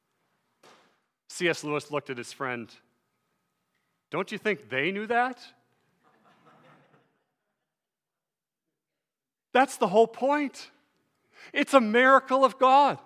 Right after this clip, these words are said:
Christianity is a supernatural religion. At the time of Jesus' birth, there were people who said,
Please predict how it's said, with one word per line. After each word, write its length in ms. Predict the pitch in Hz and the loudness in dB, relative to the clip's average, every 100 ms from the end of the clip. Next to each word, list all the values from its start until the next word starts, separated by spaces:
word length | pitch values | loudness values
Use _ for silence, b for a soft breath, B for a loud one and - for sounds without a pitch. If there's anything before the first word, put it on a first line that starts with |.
| _ _ _ _ _ B B B | _ _ _ _ _ B B B
Christianity 920 | - - 262 - - 233 240 254 214 214 | -10 0 0 0 -6 -2 0 0 2 2
is 120 | 208 | 2
a 100 | 214 | 0
supernatural 1080 | - - 277 - 240 214 240 262 - 214 185 | 0 -6 -4 2 2 4 4 2 0 -4 0
religion. 640 | 196 208 269 - 156 - _ _ _ _ _ _ _ _ B B B | 0 2 0 -2 -10 -10 _ _ _ _ _ _ _ _ B B B
At 160 | 240 | 0
the 80 | 214 | 0
time 360 | - 233 269 269 | -6 0 0 0
of 120 | 185 | -4
Jesus' 360 | 208 233 190 160 | -6 -8 -8 -6
birth, 300 | 233 254 214 | -4 -4 -4
there 100 | 220 | -6
were 80 | |
people 300 | 208 233 220 | -6 -8 -8
who 100 | 196 | -8
said, 400 | 165 226 220 - | -6 0 0 0